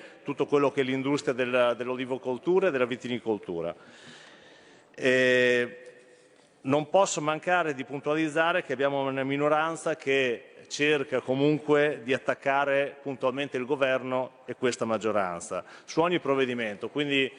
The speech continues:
non è un caso che oggi anche su questo provvedimento ci sia un attacco dove si voglia far passare, gettando fumo negli occhi anche a chi magari ci ascolta da casa,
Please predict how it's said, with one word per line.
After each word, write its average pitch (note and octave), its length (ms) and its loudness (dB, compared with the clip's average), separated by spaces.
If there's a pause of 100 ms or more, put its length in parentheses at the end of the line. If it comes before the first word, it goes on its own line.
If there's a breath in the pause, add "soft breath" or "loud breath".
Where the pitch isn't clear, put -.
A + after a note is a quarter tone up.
(180 loud breath)
non B2+ 220 -2
è D3+ 440 0
un B2 180 -10
caso D3 440 0
che B2+ 160 -2
oggi B2 640 0
anche C3 340 -2
su A2+ 140 -10
questo C3 260 -6
provvedimento B2 960 0 (360 loud breath)
ci B2 120 -8
sia C3 720 0
un B2 160 -8
attacco C#3+ 540 -2
dove A#2+ 180 -4
si C3+ 120 -6
voglia C3+ 280 2
far C3 220 -2
passare, C3+ 640 0
gettando B2 1080 0
fumo D#3 280 0
negli C3 260 2
occhi C#3 360 2
anche C3 880 0
a - 80 -10
chi B2+ 140 -8
magari C3+ 460 0
ci C3+ 100 -6
ascolta C3+ 420 -4
da A#2+ 120 -2
casa, D#3+ 600 0